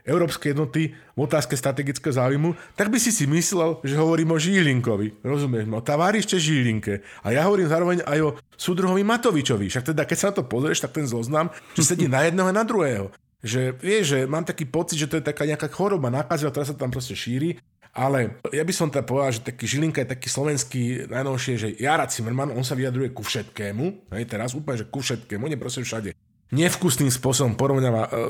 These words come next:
zmluvu s okupačnými vojskami sovietskeho Ruska s touto obrannou dohodou. Keď má takéto názory, Marto, tak to má povedať v rámci vnútorezortného pripomienkovacieho konania. Má sa proste stretnúť s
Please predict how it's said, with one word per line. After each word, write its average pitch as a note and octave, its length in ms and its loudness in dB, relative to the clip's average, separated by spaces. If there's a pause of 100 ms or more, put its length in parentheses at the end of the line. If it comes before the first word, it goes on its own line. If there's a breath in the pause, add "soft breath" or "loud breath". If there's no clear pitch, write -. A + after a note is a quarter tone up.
(120)
zmluvu B2 400 4
s D3 80 4
okupačnými C3+ 480 2
vojskami B2 560 2 (160)
sovietskeho D3 560 2
Ruska A#2+ 720 2
s - 160 -4
touto C3+ 240 2
obrannou B2+ 400 2
dohodou. A2+ 720 4
Keď E3+ 240 0
má F3 160 8
takéto D#3+ 400 2
názory, B2+ 320 4
Marto, G2 320 -2
tak B2+ 160 -6
to E3+ 80 0
má C#3+ 160 2
povedať C#3 400 4
v B2+ 80 2
rámci C3+ 240 0
vnútorezortného B2+ 720 0
pripomienkovacieho B2 800 0
konania. G#2 400 -2
Má B2+ 80 2
sa - 160 2
proste B2 320 -2
stretnúť A#2+ 320 -2
s A2+ 100 -8